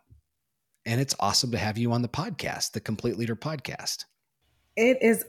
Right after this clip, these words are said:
Speaker 2: absolutely wonderful to be here, Dale, and to be talking with you. This is great.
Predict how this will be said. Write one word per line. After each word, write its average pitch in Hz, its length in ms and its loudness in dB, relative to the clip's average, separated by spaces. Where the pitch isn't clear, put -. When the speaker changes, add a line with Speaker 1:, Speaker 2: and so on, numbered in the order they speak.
Speaker 2:
absolutely 226 840 6
wonderful 208 680 4
to 202 100 0
be 196 280 0
here, 190 260 -2
Dale, 180 320 4
and 175 160 -2
to 190 80 -6
be 180 160 0
talking 190 460 0
with 185 180 0
you. 180 140 4
This 185 180 0
is 185 140 -4
great. 180 380 0